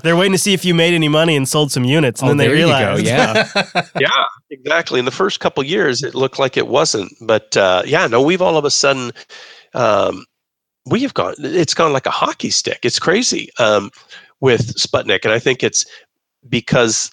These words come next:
Speaker 3: it's a, it's the network effect, right? So
Speaker 1: Mm.
Speaker 3: it's more of a word of mouth. We haven't, we haven't bought any Super Bowl ads yet, although we will this year. That's, I just, that was a spoiler. I shouldn't have told you that.
Speaker 1: Really?
Speaker 3: Um, yeah, Sputnik Super Bowl ad. I'm,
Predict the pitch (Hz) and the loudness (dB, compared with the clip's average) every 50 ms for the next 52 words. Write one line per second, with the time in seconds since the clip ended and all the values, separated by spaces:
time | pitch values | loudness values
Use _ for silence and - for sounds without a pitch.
0 | _ - 135 - - 127 107 95 90 92 - - 151 - - - 170 175 202 220 | _ -12 -8 -6 -2 0 2 2 0 -2 -4 -6 -8 -8 -4 -4 -4 -2 -2 -2
1 | - - 120 104 - - 80 - - - 101 - - - 135 110 101 110 131 127 | -2 -2 -2 -4 -4 -6 -12 -8 -6 -4 -4 -4 -6 -4 -2 0 0 2 0 0
2 | 123 120 120 113 107 - - - - - 139 139 131 123 127 117 113 113 127 123 | 0 2 2 2 0 0 -6 -8 -8 -2 0 0 0 2 2 0 2 2 4 4
3 | 127 131 123 120 104 107 107 120 117 117 117 - - - 120 101 110 117 113 - | 4 4 2 0 -2 0 0 2 2 2 0 0 -2 -6 -6 -2 -2 -2 -4 0
4 | - 117 104 - _ _ _ - _ _ _ - - - - _ - 131 120 110 | -2 -2 -4 -4 _ _ _ -20 _ _ _ -20 -20 -20 -20 _ -2 -2 -2 0
5 | 110 123 120 117 110 101 113 107 113 127 131 113 104 98 92 - - - 220 - | 0 0 0 0 2 2 2 2 2 0 -2 -4 -4 -2 -2 -2 -2 -2 -2 -2
6 | 190 - 131 120 104 110 - - 110 101 98 92 82 98 98 98 87 87 123 - | -2 0 2 2 2 2 2 0 0 0 -2 -4 -6 -6 -4 -2 -2 -2 -2 -4
7 | _ _ - 139 127 135 127 123 120 123 123 120 131 135 123 117 110 101 - - | _ _ -2 0 2 2 2 2 2 0 2 2 2 2 2 0 0 -2 0 0
8 | 143 123 104 95 107 - - - - - 107 107 110 101 - 104 92 - - - | 2 2 2 2 0 0 -2 -4 -4 -2 -2 -2 -4 -2 -4 -4 -4 -4 -2 0
9 | 117 107 101 113 95 - - - - 117 110 101 98 90 90 - - 123 113 104 | 0 0 0 0 -2 -2 -2 0 2 2 2 2 0 -2 -4 -2 -2 -2 -2 -2
10 | 87 - - - 185 175 - - - - - 80 78 - - - - 113 143 233 | -4 -2 0 0 0 0 -2 -6 -4 -2 -2 -2 -2 -2 -6 -6 -6 -4 -4 -4
11 | 330 339 - 131 117 110 104 95 90 92 _ _ _ _ _ _ _ - 139 127 | -4 -2 0 2 4 4 2 0 -2 -12 _ _ _ _ _ _ _ -2 0 0
12 | 135 180 240 277 - 139 113 - - - - 165 - - 170 - - - 202 - | 2 0 0 0 0 -2 -2 -2 -2 -2 -4 -6 -4 -4 -4 -4 -2 -2 -2 -2
13 | 165 131 120 117 107 107 107 104 107 110 117 113 113 117 | 0 2 2 2 2 2 0 -2 -4 -4 -4 -6 -6 -8